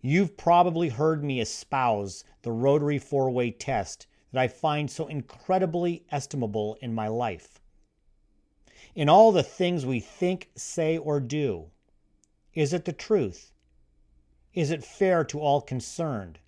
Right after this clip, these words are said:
Will it build goodwill and better friendships? Will it be beneficial to all concerned?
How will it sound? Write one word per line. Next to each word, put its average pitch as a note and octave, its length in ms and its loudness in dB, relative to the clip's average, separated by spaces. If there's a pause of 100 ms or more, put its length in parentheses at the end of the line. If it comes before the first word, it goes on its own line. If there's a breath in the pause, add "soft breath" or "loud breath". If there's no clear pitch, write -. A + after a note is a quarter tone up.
(920)
Will D#3+ 180 2
it B2+ 220 -2
build C#3+ 400 2
goodwill D#3+ 560 2
and A#2 160 -2
better C3+ 240 0
friendships? - 880 -8 (880)
Will E3+ 220 2
it D#3 120 -2
be D#3+ 120 -2
beneficial D3 840 -2
to C3 160 -12
all B2 220 -2
concerned? F#2 720 -12